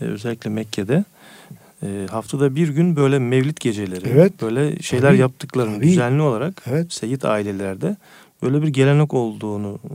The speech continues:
Speaker 1: duymuştum. Biz gidemedik tabii de. Yani böyle, böyle adetler aslında yaygınlaştırılabilir, değil mi?
Speaker 2: E şimdi gala'daki, e, naçizane konuşmamda da belirttiğim gibi yani mevlid öyle bir hale getirildi ki efendim işte ölülere okunan bir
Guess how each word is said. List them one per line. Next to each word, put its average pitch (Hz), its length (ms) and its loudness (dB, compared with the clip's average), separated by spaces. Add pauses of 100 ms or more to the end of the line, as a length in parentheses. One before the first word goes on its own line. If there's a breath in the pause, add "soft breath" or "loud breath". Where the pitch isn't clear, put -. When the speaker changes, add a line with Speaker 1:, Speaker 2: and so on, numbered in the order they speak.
(200)
Speaker 1:
duymuştum. 101 460 -10
Biz 113 120 -12
gidemedik 120 420 -2
tabii 135 240 -6
de. 202 120 -2 (720 loud breath)
Yani 120 260 -2
böyle, 160 320 4 (440)
böyle 143 180 -2
adetler 131 580 -2 (100)
aslında 139 400 -4
yaygınlaştırılabilir, 117 1160 -6
değil 160 160 -2
mi? 107 120 -6 (120)
Speaker 2:
E 127 60 -6
şimdi 151 480 4
gala'daki, 139 680 2 (140)
e, 123 220 -4
naçizane 135 580 2
konuşmamda 135 640 -2
da 135 140 0
belirttiğim 139 580 0
gibi 139 220 -4
yani 139 400 0 (400 soft breath)
mevlid 170 420 6 (800)
öyle 170 240 8
bir 160 80 6
hale 135 300 4
getirildi 139 580 0
ki 226 180 -4
efendim 185 380 6
işte 180 260 4
ölülere 185 420 6
okunan 170 480 6
bir - 280 0